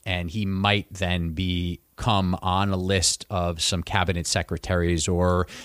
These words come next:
the next president's, you know, urban policy guru or something along those lines, where he figures out his next job along the way, and he does need a new job as of January one, twenty twenty-two. So, so maybe there's a variety of things I think he would be willing and interested,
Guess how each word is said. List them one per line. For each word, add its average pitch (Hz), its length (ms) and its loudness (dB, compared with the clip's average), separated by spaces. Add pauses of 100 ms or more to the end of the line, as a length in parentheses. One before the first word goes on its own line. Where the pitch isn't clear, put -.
the 98 100 0
next 92 300 0
president's, 92 600 0
you 107 60 0
know, 90 280 2 (280)
urban 113 380 4
policy 92 1160 0
guru 90 480 4
or 82 120 0
something 131 520 0
along 87 260 2
those 82 180 0
lines, 87 340 0
where 95 140 0
he 104 400 2
figures 123 420 -2
out 127 140 2
his 117 160 0
next 127 240 -2
job 98 360 0
along 78 260 0
the 78 60 -2
way, 82 360 0
and 98 120 -4
he 107 120 0
does 139 260 2
need 95 180 2
a 80 40 -4
new 82 160 -2
job 78 440 -4 (460)
as 85 260 0
of 78 380 -4 (100)
January 85 460 0
one, 82 280 -2
twenty 78 280 -6
twenty-two. 76 560 -6
So, 127 300 0
so 123 200 2
maybe 113 360 4
there's 95 240 2
a 104 40 2
variety 110 520 4
of 95 80 -2
things 95 260 0
I 87 100 2
think 87 220 -4
he 95 160 -4
would 87 300 -2
be 90 100 -2
willing 107 400 0
and 90 100 -2
interested, 90 520 -4